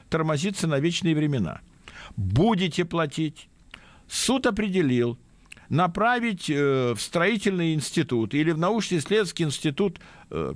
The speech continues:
конструкции или жил коммунхоза. Всё, вы будете платить за эту экспертизу.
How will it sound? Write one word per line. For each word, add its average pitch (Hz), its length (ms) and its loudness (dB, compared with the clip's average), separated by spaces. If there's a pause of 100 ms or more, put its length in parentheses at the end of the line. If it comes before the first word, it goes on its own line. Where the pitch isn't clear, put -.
конструкции 165 680 0
или 151 140 2
жил 165 340 0 (160)
коммунхоза. 131 800 0 (680)
Всё, 277 560 2 (340)
вы 156 140 2
будете 175 380 0
платить 208 720 -2 (160)
за 107 280 0
эту 127 340 0
экспертизу. 110 960 -4